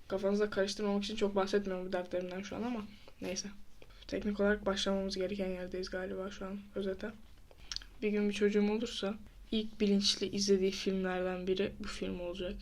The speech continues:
Çocuk benden kaçırılmazsa falan bunu izleteceğim. Bence çok dramatik bir filmdir. Bazı sahneleri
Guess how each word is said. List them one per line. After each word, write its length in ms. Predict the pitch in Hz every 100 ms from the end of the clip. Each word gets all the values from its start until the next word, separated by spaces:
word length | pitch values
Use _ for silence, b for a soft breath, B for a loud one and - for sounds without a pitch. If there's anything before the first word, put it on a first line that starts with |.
| - - -
Çocuk 280 | 196 185 190
benden 300 | 180 180 196
kaçırılmazsa 680 | 196 185 180 185 190 - 196
falan 380 | 185 196 196
bunu 160 | 190 190
izleteceğim. 580 | 185 180 180 180 185 202 - - B B B B B B B B B B B - -
Bence 260 | 202 208
çok 300 | 208 202 202
dramatik 500 | 202 196 196 196 208
bir 40 | 202
filmdir. 640 | - 185 185 190 202 - - -
Bazı 280 | 202 196 202
sahneleri 760 | - 196 196 190 190 190 196